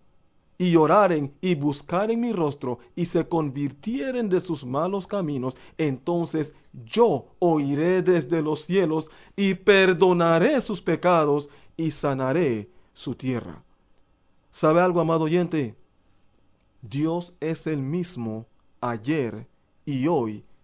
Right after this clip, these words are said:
y por los siglos. Y Dios mantiene la misma mentalidad. Si bien es cierto que nosotros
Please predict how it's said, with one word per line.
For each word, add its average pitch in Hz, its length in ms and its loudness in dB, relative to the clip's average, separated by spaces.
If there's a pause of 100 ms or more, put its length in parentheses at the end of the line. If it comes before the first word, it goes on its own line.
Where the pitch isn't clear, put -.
(160)
y 135 120 -4
por 131 240 -6
los 117 160 -8
siglos. 120 680 -10 (960)
Y 156 180 -2
Dios 175 760 0
mantiene 143 1080 -4
la 127 260 -6
misma 185 800 -4
mentalidad. 139 960 -4 (280)
Si 190 160 -2
bien 214 180 -2
es 247 140 0
cierto 165 640 0 (400)
que 190 140 6
nosotros 151 680 -2